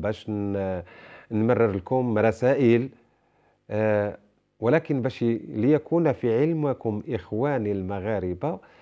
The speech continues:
على أنني أنا أعتذر منكم، يعني اللي كنبطأ عليكم شوية وهذا على حساب، على حساب اللوازم اللي كنخدم بها العادية، يعني شوية شوية.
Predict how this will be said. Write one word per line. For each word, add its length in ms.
على 180
أنني 480
أنا 180
أعتذر 400
منكم، 380
يعني 180
اللي 120
كنبطأ 340
عليكم 380
شوية 360
وهذا 460
على 200
حساب، 400
على 200
حساب 360
اللوازم 760
اللي 140
كنخدم 460
بها 440
العادية، 640
يعني 320
شوية 340
شوية. 380